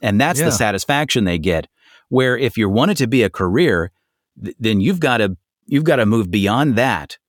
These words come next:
Speaker 1: which it's still kinda cool, you know, to hear your voice on something. But you've gotta move into it to where you know you are serving clients and giving them the very best, so that in return you're getting, um, you're getting the income that you need to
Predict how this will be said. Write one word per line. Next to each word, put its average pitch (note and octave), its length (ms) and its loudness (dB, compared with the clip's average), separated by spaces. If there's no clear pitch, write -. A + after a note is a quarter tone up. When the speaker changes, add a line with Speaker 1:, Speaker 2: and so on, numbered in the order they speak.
Speaker 1:
which A#2 240 -2
it's C#3+ 160 -4
still A#3+ 180 -2
kinda G3+ 220 0
cool, C3+ 240 2
you D#3+ 100 0
know, G#2+ 160 2
to B2+ 80 -2
hear G#2+ 180 0
your A#2 140 0
voice G2+ 280 -2
on E2+ 140 -6
something. E2 440 -6
But A#2 220 -2
you've D#3 120 0
gotta D3 240 2
move A2+ 240 2
into G#2+ 300 -2
it G2+ 100 -4
to - 80 -8
where G#2+ 200 0
you A2 200 0
know C#3 180 2
you A#2+ 200 0
are F#2 120 -2
serving A#2+ 420 -2
clients A2+ 440 -2
and F#2 140 -2
giving A2+ 300 -2
them G#2 240 0
the F2+ 100 -2
very F#2+ 380 -2
best, C3 500 -2
so - 160 -2
that A2+ 100 0
in G2+ 80 0
return G2+ 520 0
you're D3 160 2
getting, F2+ 360 -2
um, F2 380 -6
you're A#2 220 -2
getting A2+ 320 0
the F#2+ 180 0
income A#2 440 0
that D#2+ 120 -6
you F#2 120 0
need D#2+ 300 -6
to A2+ 140 -4